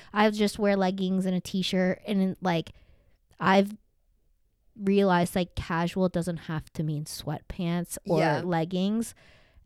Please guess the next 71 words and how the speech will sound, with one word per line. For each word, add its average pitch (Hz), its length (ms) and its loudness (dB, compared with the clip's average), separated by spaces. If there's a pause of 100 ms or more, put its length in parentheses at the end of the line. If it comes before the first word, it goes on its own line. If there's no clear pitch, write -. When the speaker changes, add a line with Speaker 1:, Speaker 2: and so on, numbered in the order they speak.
Speaker 1:
And, 190 160 4
like, 170 260 0
like, 233 180 4
what 285 120 10
I'm 269 60 6
wearing 254 220 4
now 190 220 4
is 170 120 2
super 233 400 4
comfortable 185 520 0
and 170 120 0
casual, 170 460 0
but, 170 180 -2
like, 160 380 -4
Speaker 2:
That's, 196 120 -2
like, - 160 -6
how 208 200 2
you 247 240 0 (100)
are, 196 160 4
what - 140 -4
are 190 80 4
you 196 120 2
wearing 180 180 2
right 175 100 -2
now 160 120 -2
is, 175 60 -4
like, 180 180 -8
legit 170 360 -4
how 165 100 -2
I 135 100 2
dress 151 220 -6
for 139 140 -6
work. 95 300 -6 (100)
Speaker 1:
You 254 160 6
know 262 60 8
what 262 80 10
Speaker 2:
But, 262 40 12
Speaker 1:
I 247 40 12
Speaker 2:
like, 254 120 8
Speaker 1:
mean? 254 80 4
Speaker 2:
it's 240 220 6
cute 262 200 0
enough 277 220 4
for 262 140 4
work. 233 340 4
Like, 202 180 -2
you 226 120 -2
can, 226 180 2
like, 208 160 0 (220)
dress 254 200 2
it - 40 0
Speaker 1:
But 349 80 10
Speaker 2:
up, - 60 10
Speaker 1:
it's - 80 6
Speaker 2:
put 339 100 12
some 370 80 10
Speaker 1:
also 339 180 8
Speaker 2:
jewelry 220 240 4
Speaker 1:
so 285 220 12
Speaker 2:
on. 214 160 10
Speaker 1:
comfy, 269 420 4
Speaker 2:
But 247 80 6
Speaker 1:
like, 226 220 6 (100)
I 226 140 12
Speaker 2:
yes. 220 120 4
Speaker 1:
could 233 240 8
sit - 360 4
at 202 160 4
home 208 340 4
in 165 140 2
it. - 180 -2